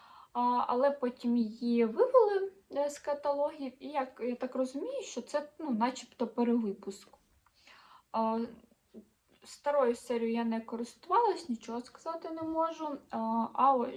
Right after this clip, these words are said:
щодо нової, ам, скажу так, ем, це не найкраща серія Advanced Techniques. Е, я б сказала, не серія, а навіть підсерія. А,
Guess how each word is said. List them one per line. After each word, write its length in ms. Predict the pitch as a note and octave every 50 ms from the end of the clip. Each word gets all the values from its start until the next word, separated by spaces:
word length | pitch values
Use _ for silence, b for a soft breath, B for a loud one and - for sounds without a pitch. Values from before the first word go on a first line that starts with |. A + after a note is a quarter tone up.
| - - B3
щодо 460 | - - - - B3 A#3+ A3+ A#3 A#3
нової, 580 | A3+ A3+ A3+ A3+ C4+ D#4 F4+ G4+ F#4+ F#4 F4 E4 D#4 D4+ D4+ - _ _ _ _ _ _ _ _ _ _ _ _ _ _ _ - B B B B B B B B B B B B B B
ам, 580 | - - A#3+ B3 B3 B3 A#3+ A#3+ A#3 A#3 A3+ A3+ - - - B3+
скажу 400 | - - - D4 C#4+ D4+ F#4 -
так, 460 | - - A3 G3+ G3+ G#3 G3+ - A#3
ем, 600 | A3 A3 A3 A3 A3 G#3+ G#3+ G#3+ G#3+ A3 A3 A3 - - - _ _ _ _ _ _ _ _ _ _ _ _ _ _
це 320 | - - - G4 G#4+ G4
не 220 | D4+ C4 C4+ D4+ D#4
найкраща 680 | D4 C#4+ C#4 - - A#3 G#3+ G3+ G#3+ - - - G#3+ A3+
серія 720 | - - - B3+ B3+ C4 B3+ A3+ A#3 A3+ A3+ A3 G#3+ A3
Advanced 520 | G#3+ G#3 A3 A3 G#3+ G#3+ A#3+ - - - F4+
Techniques. 640 | F#4+ B4 A#4+ - G4 F4+ F4 E4+ - - - - _ _ b b b b b b b b b b b b -
Е, 180 | - B3 A#3+
я 100 | A3+ A3
б 60 | A3 A3
сказала, 320 | - - - A3+ A3 A3
не 160 | A3 A#3 B3
серія, 340 | A#3+ - G4 G4+ A4 G4 C4+
а 40 | B3
навіть 340 | A#3+ A#3 A3 A#3 A3+ - -
підсерія. 1000 | - A#3+ G#3+ - - - - A#3 A3+ A#3 A3+ A#3 A3+ A3 A3 A3 A3 A3 A3+ A#3+ B B B B B B B B B B _
А, 460 | - A3 A3+ A3+ A3+ A3+ A3+ A3+ A3+